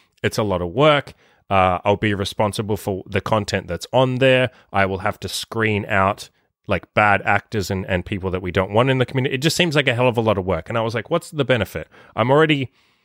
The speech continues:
at this point, I was working a job and trying to do the, trying to do coaching and trying to write content for my website. I was spread very thin. I was very fucking overworked. I was very stressed.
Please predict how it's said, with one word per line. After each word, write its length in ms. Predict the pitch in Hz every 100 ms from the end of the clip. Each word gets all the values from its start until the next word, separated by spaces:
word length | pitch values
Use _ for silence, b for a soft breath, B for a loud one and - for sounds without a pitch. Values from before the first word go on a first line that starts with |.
| _ _
at 80 | 117
this 140 | 156
point, 220 | - 147 110
I 80 |
was 140 | 117 101
working 520 | 101 127 127 131 120 104
a 160 | 101
job 420 | 95 113 101 101 - _ _ _ _
and 200 | 113 110
trying 240 | - 117 110
to 60 |
do 220 | 101 107
the, 360 | 92 101 98 92 - _ _ _ _ _
trying 160 | - 120
to 80 | 107
do 100 | 107
coaching 380 | 110 110 101 -
and 180 | 117 110
trying 200 | - 113
to 60 |
write 180 | 107 107
content 360 | - 104 104 104
for 80 | 104
my 120 | 92
website. 340 | 98 110 117
I 80 | 139
was 140 | 135 -
spread 280 | - 127
very 220 | 87 107 98
thin. 340 | - 104 107 - _
I 60 | 101
was 140 | 101
very 260 | 90 123 110
fucking 340 | - 113 98
overworked. 580 | 107 98 90 92 95 -
I 60 | 101
was 140 | 95
very 160 | 117 104
stressed. 460 | - 123 113 -